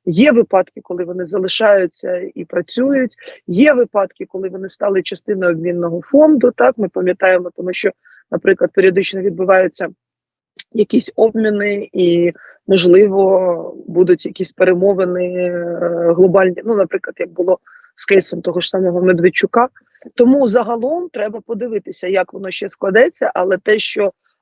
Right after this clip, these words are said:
е, скажімо, президент відреагував на суспільні настрої, це однозначно.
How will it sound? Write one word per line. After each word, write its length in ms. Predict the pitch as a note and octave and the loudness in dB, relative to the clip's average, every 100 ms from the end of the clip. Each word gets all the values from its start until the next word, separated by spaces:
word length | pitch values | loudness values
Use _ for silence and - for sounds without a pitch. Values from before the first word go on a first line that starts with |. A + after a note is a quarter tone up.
| - F#3+ | -2 4
е, 580 | F#3+ F#3+ F#3 F#3 F3+ F3+ | 4 4 4 4 4 2
скажімо, 720 | - G3 F#3 F#3 F#3 F#3 F3+ | -4 -6 -6 -6 -6 -6 0
президент 460 | G#3+ G3 G3+ G#3 G3+ | 2 2 2 0 -2
відреагував 680 | G#3 G3+ G#3 A3 G#3+ F#3 F#3+ | -2 0 0 2 4 2 0
на 180 | F#3 F3 | -8 -8
суспільні 480 | F3+ - G3+ G3+ | -10 2 2 4
настрої, 480 | A3 C#4 D#4 A3+ G3 | 2 2 0 2 2
це 180 | - A3 | 4 2
однозначно. 680 | G#3+ A3 F#3 F3 D#3 - | 4 2 0 -2 -2 -10